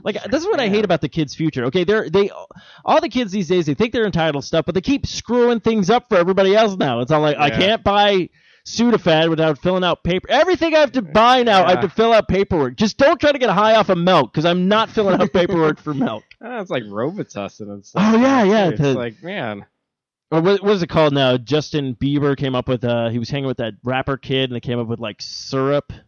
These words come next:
Speaker 1: or syrup or something like that. And it's some, like, Robitussin mixed with, like, vodka. Or, I don't know. It's just,
Speaker 2: Ugh.
Speaker 1: ugh. It's like, I don't get kids these days. Just, <sighs> I think Dennis Leary said it best. Whatever happened to smoking a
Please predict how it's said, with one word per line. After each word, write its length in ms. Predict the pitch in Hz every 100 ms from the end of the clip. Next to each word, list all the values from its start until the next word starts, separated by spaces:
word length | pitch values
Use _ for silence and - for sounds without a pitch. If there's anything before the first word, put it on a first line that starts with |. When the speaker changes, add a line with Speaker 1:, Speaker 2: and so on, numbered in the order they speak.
| _
Speaker 1:
or 60 | 110
syrup 800 | - - - 131 135 143 139 -
or 80 | 127
something 180 | 147 139
like 60 | 135
that. 120 | 139
And 80 | 113
it's 140 | -
some, 180 | - 123
like, 300 | 120 110 - _ _ _
Robitussin 720 | 127 131 135 131 127 127 131 120
mixed 220 | 120 -
with, 80 | 110
like, 240 | 107 101
vodka. 520 | 101 104 110 - 131
Or, 160 | 123 123
I 100 | 120
don't 160 | 113 92
know. 220 | 92 90
It's 120 | 104
just, 180 | - -
Speaker 2:
Ugh. 80 | 175
Speaker 1:
ugh. 460 | 127 110 - - - _ _ _ _ _ _ _ _
It's 80 |
like, 100 | 165 -
I 60 |
don't 260 | 202 214 -
get 280 | 160 160 -
kids 260 | 151 135
these 180 | 117 104
days. 220 | 110 107
Just, 320 | - 196 - _ _ _ _ _ _ _
<sighs> 0 | - - - - - _ -
I 80 |
think 200 | 147 233
Dennis 320 | 208 202 170 156
Leary 220 | 151 131
said 180 | - 117
it 100 | -
best. 300 | 101 - -
Whatever 280 | 208 233
happened 300 | 190 185 180
to 60 | 151
smoking 380 | - 175 185 170
a 160 | 151